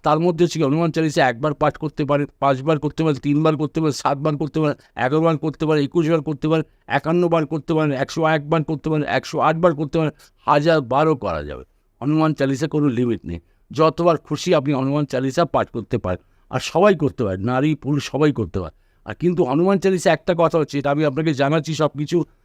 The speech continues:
আপনারা শুনুন, দেখুন, খুব ভালো লাগবে আমার কথাগুলো, এগুলো নোট করে নেবেন। এবার হনুমান চালিসার বিষয়ে আপনারা পুরো আজকে অ-, পুরো জিনিসটাই আমি আপনাকে ক্লিয়ার করে দেবো। আর হনুমান জয়ন্তীর দিন আপনি যতবার খুশি করতে পারেন। হ্যাঁ, হনুমান জয়ন্তীর দিন কী করবেন?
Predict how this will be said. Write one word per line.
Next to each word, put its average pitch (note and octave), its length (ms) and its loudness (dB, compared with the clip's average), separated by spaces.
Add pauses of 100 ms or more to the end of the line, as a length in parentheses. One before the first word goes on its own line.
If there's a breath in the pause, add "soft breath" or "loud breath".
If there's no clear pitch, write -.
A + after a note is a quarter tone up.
আপনারা B2+ 320 -2
শুনুন, E3+ 420 0
দেখুন, D3 260 0
খুব D3+ 200 -6
ভালো C3 200 -2
লাগবে C#3 260 0
আমার B2+ 200 -2
কথাগুলো, D3 460 0
এগুলো F#3+ 200 2 (260)
নোট G3 220 2
করে E3 200 4
নেবেন। G#2 280 -4 (140)
এবার C3+ 220 2
হনুমান F3 340 2
চালিসার F3 320 0
বিষয়ে E3+ 300 0
আপনারা E3+ 240 0
পুরো E3+ 220 0
আজকে F3 220 0
অ-, D3+ 160 2 (260)
পুরো F#3+ 180 4
জিনিসটাই F3 380 0
আমি E3 140 2
আপনাকে D3+ 260 -2
ক্লিয়ার B2+ 220 -2
করে F2+ 180 -8
দেবো। E2+ 120 -8 (240)
আর F#2 120 -8
হনুমান E3+ 400 2
জয়ন্তীর F#3 380 0
দিন C#3 160 0 (180)
আপনি C#3 260 -2
যতবার D3+ 420 2
খুশি D#3 280 -4
করতে C#3 260 -4
পারেন। A#2 180 -6 (160)
হ্যাঁ, B2 140 -4
হনুমান D#3+ 360 2
জয়ন্তীর D#3+ 360 0
দিন E3+ 180 0
কী D#3+ 140 -2
করবেন? B2+ 260 -2